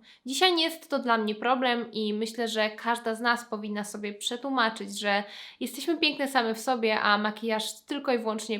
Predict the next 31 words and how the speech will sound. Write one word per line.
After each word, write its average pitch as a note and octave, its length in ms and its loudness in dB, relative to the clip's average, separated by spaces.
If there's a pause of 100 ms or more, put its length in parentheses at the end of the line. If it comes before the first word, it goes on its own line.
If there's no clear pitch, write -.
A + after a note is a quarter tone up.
nam G3+ 300 0 (240)
tą A#3+ 280 0 (120)
piękność C4+ 420 -4
podkreśla. - 580 -12 (500)
Numer E4 280 6
pięć. G3 520 2 (640)
Woda D#4 260 8
z D#4+ 100 -2
kranu. B2 400 -2 (480)
I B3+ 100 -8
to F4+ 100 6
jest F#4 160 8
jakieś E4 520 0
totalne E4+ 600 6
nieporozumienie, A#3 800 -4
ale A#3 400 4 (400)
woda D4+ 320 10
z G4 80 -4
kranu D#4+ 400 2
tu D#4+ 440 -2 (260)
dla C#4+ 260 10
mnie E4 180 2
smakuje C4 360 0
jak A#3+ 140 0
jakaś A3+ 380 -2
woda A3 380 4
w G#3+ 80 -4
ogóle A3 400 0
z A3 60 -6
jakiegoś A3+ 400 -2
źródła. G3 880 -2